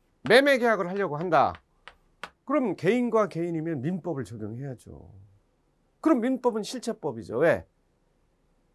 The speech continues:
그렇죠. 기본적인 권리 의무에 관한 사항을 정해놓은 법이니까. 기본적인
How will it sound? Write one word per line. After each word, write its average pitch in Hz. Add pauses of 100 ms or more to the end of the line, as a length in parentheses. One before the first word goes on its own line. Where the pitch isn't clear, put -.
(120)
그렇죠. 285
기본적인 226
권리 220
의무에 185
관한 147
사항을 131
정해놓은 113
법이니까. - (360)
기본적인 139